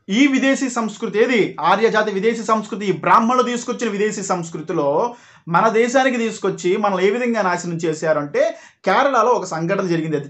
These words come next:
చాలా మందికి తెలిసిందే. మరొకసారి మీకు జ్ఞాపకం చేస్తున్నాను. ఎంతో మంచిగా ఉండే మన దేశంలో ఈ యొక్క సంస్కృతిని తీసుకొచ్చి, ఈ దళితులని చెప్పేసి వాళ్ళని అణగదొక్కేసి, వీళ్ళు కల్పించుకొని రాసుకొని, అగ్రకులాలని వీళ్ళు రాసుకొని,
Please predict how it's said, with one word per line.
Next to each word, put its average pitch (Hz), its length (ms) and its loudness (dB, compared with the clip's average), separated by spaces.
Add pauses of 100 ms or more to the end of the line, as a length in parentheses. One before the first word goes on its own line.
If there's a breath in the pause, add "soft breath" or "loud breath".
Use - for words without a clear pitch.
చాలా 180 240 2
మందికి 190 300 -6
తెలిసిందే. 165 420 -4
మరొకసారి 180 420 -2
మీకు 175 200 -6
జ్ఞాపకం 170 560 -4
చేస్తున్నాను. 160 680 -4 (420 loud breath)
ఎంతో 247 380 2
మంచిగా 233 420 0
ఉండే 208 200 0
మన 180 180 2
దేశంలో 185 640 0
ఈ 196 80 -2
యొక్క 190 220 -2
సంస్కృతిని 240 580 -2
తీసుకొచ్చి, 180 720 -6 (380 soft breath)
ఈ 233 160 -2
దళితులని 240 640 0
చెప్పేసి 233 400 -4
వాళ్ళని 214 260 2
అణగదొక్కేసి, 208 760 -2
వీళ్ళు 233 380 -2
కల్పించుకొని 247 600 0
రాసుకొని, 208 440 0
అగ్రకులాలని 254 840 2
వీళ్ళు 208 240 -4
రాసుకొని, 196 500 0